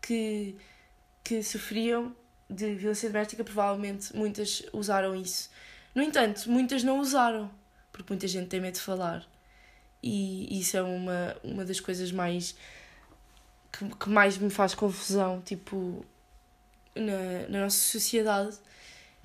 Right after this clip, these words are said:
que é as pessoas terem medo de falar. E eu, eu percebo que tenham medo de falar,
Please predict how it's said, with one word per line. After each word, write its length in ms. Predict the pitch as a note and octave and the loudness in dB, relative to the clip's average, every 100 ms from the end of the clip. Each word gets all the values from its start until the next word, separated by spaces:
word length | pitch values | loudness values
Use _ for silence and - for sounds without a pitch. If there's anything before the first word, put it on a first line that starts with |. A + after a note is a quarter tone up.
| - - | -10 -4
que 160 | A3+ | 0
é 280 | G#3+ F#3+ - | 2 2 0
as 100 | G#3 | -4
pessoas 240 | - A3+ | -2 -4
terem 200 | - A#3 | 0 0
medo 180 | A#3+ A#3+ | 2 0
de 80 | - | -4
falar. 520 | - A#3+ A#3 A3 G#3 - - | -2 2 4 2 0 -8 -8
E 120 | A3+ A#3+ | 0 4
eu, 120 | A#3 | 6
eu 160 | C#4 | 4
percebo 320 | C#4+ - D#4+ D#4 | 4 2 2 0
que 60 | |
tenham 240 | D#4 D4 C#4+ | 0 2 2
medo 140 | C#4+ | 0
de 60 | - | -2
falar, 500 | C#4 C4 A#3+ B3+ | 0 4 4 2